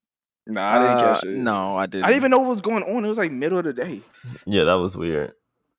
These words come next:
Speaker 3: The nigga lost, though, so I guess they, I feel like maybe they rigged the first couple to get people to v-,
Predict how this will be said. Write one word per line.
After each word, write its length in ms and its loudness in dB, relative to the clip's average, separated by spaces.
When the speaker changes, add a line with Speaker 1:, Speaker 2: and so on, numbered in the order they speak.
Speaker 3:
The 100 -4
nigga 200 0
lost, 340 2
though, 180 -6
so 540 -10
I 80 -10
guess 200 -6
they, 180 -6
I 100 2
feel 140 2
like 120 6
maybe 220 4
they 140 6
rigged 280 4
the 60 -2
first 300 0
couple 180 -2
to 60 -2
get 100 -4
people 280 -10
to 80 -8
v-, 180 -12